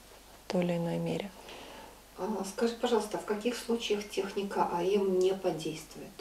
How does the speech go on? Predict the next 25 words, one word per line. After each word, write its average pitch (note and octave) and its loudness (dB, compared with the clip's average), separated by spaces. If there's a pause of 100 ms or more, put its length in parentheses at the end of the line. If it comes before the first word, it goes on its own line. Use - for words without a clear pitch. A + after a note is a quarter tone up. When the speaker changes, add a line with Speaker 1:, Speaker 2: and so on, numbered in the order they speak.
(1160)
Speaker 1:
Вот A#3 12
даже A3 12 (140)
и A3 12
отвечая A3 12
на A#3+ 12
этот D#4+ 12
вопрос, A#3 12
и F#3+ 12
продолжая, G#3+ 12 (440)
эта A3 12
техника, G#3 12
она G#3+ 12
ещё G#3+ 12
про A3 12
доверие, F#3+ 12
про F#3 10
доверие F#3+ 12
большему, G#3+ 12 (480)
высшему. G#3 12 (480)
И G3+ 12 (100)
мы, G#3+ 12
как G#3 12
только, F#3+ 12
возможно, F#3 12
проводники, G3+ 12